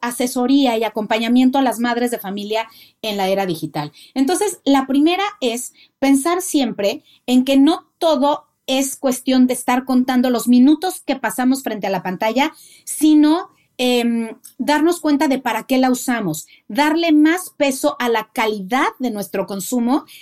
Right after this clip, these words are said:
que a la cantidad exclusivamente, sobre todo cuando lo vemos hacia nuestros hijos. Yo te decía que hace un año mi hijo solamente podía usar,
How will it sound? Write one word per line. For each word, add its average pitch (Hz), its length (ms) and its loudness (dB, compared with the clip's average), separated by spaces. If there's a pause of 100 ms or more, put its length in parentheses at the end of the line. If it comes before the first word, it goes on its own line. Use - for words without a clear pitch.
(140)
que 262 100 0
a 240 80 2
la 247 260 -2
cantidad 254 600 2
exclusivamente, 208 1000 -6 (200)
sobre 302 300 -2
todo 392 200 -2 (360)
cuando 262 640 0 (160)
lo 277 180 4
vemos 311 320 2
hacia 262 240 -2
nuestros 202 400 -6
hijos. - 340 -8 (320)
Yo 302 200 2
te 330 100 -4
decía 277 380 -2
que 277 100 -4
hace 254 160 -4
un 226 140 -8
año 285 340 2
mi 240 160 0
hijo 247 180 -4
solamente 277 560 2
podía 214 280 -4
usar, 220 320 -6